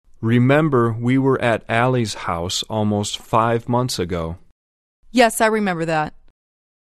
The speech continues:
Speaker 1: He was there too. I was talking to him about getting a loan.
Speaker 2: Oh yes, you mean the young man with the blue jacket.
Speaker 1: That's right. He works for a loan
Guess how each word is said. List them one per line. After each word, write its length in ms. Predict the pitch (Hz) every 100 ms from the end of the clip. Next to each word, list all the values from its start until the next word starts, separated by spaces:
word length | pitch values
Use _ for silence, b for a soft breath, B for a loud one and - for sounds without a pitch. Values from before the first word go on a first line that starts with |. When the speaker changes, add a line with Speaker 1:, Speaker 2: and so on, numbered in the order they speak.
| _ _
Speaker 1:
He 240 | - 160
was 280 | 165 117 98
there 280 | 104 92 98
too. 460 | - 160 127 82 - - - _ _ _ _ -
I 120 | 113
was 240 | 113 101 -
talking 520 | - 147 165 117 92
to 140 | - 87 92
him 120 | 104 107
about 380 | 104 101 98 - 127
getting 240 | 113 101 -
a 80 | 110
loan. 600 | 113 139 139 85 80 87 _ - _ _ _ _ _ _ _ -
Speaker 2:
Oh 160 | 240
yes, 360 | 262 269 220 -
you 80 | 233
mean 180 | 240 233
the 160 | 226
young 120 | 220 220
man 240 | 220 214
with 160 | 208 208
the 120 | 190 202
blue 140 | 220
jacket. 540 | 185 208 214 190 151 - _ _ _ _ _ _ 107 123
Speaker 1:
That's 320 | 147 156 -
right. 280 | 87 87 - - _ _ _ _ _ _ -
He 120 | 160
works 400 | 156 101 95 - - 202 -
for 140 | 113
a 100 | -
loan 400 | 117 123 143 151